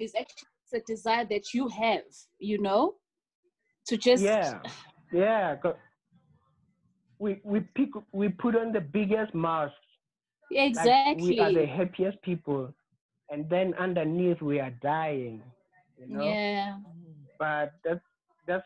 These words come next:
Speaker 2: something that, like, we need to understand that showing your emotions is not really such a bad thing. It's how you,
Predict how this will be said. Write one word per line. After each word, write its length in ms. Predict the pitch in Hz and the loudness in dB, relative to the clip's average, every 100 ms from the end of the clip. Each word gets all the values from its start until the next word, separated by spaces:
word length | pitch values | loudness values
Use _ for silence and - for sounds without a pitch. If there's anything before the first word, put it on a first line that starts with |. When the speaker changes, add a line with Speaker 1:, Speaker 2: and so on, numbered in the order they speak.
| - | -6
Speaker 2:
something 420 | 165 160 165 156 | -6 -2 -2 0
that, 180 | 151 147 - - | 2 0 -2 -4
like, 260 | 143 135 131 _ _ _ | -2 -2 -6 _ _ _
we 140 | 151 | -4
need 220 | 147 160 156 | 0 0 0
to 120 | 156 | -2
understand 720 | 135 135 131 123 - 147 139 127 | 0 -2 -4 -8 -4 -2 -2 -4
that 200 | 131 127 _ - | -6 -8 _ -14
showing 320 | - 156 151 156 | -4 -2 -2 -2
your 160 | 143 - | -4 -6
emotions 640 | 120 127 147 143 147 143 143 | -6 -4 -4 -4 -6 -6 -8
is 100 | 120 | -12
not 260 | 120 139 139 | -8 -8 -6
really 260 | 127 123 127 | -10 -8 -8
such 160 | 127 123 | -8 -10
a 60 | |
bad 240 | 113 117 120 - | -12 -12 -12 -12
thing. 240 | 120 113 120 | -14 -12 -14
It's 100 | - | -6
how 80 | 147 | -4
you, 160 | 147 | -4